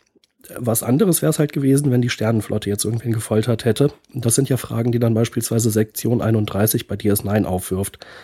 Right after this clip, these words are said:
Aber dadurch, dass es eben von den Cardassianern ausgeht, fand ich das an dieser Stelle in der Hinsicht nicht so schlimm,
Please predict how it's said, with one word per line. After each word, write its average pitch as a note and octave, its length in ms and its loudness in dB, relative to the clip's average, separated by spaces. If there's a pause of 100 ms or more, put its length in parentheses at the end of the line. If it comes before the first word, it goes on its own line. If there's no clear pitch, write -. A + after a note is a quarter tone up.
(760)
Aber A2+ 140 0
dadurch, A#2 280 2
dass A2+ 200 0
es - 80 -6
eben C3+ 140 -2
von A#2 120 -2
den A2 100 2
Cardassianern A2 640 -2
ausgeht, C3+ 480 0 (460)
fand B2 240 2
ich B2 80 0
das A2+ 220 0
an A2 80 2
dieser A2 240 0
Stelle A#2+ 460 0 (580)
in C3 160 0
der A2 140 2
Hinsicht B2 340 -2
nicht B2+ 140 0
so A2+ 100 -2
schlimm, E3 500 2